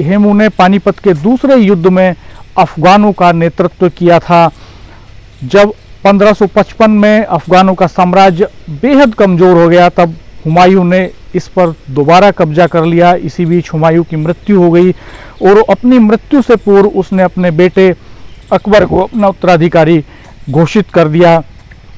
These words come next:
बैरम खान को अकबर का संरक्षक घोष-, संरक्षक घोषित कर दिया।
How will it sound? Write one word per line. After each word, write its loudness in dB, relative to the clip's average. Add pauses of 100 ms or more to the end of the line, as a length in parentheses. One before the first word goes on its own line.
(200)
बैरम 2
खान -2
को -2 (160)
अकबर -2
का 0 (720)
संरक्षक -2 (120)
घोष-, -4
संरक्षक -4
घोषित -6
कर -2
दिया। -6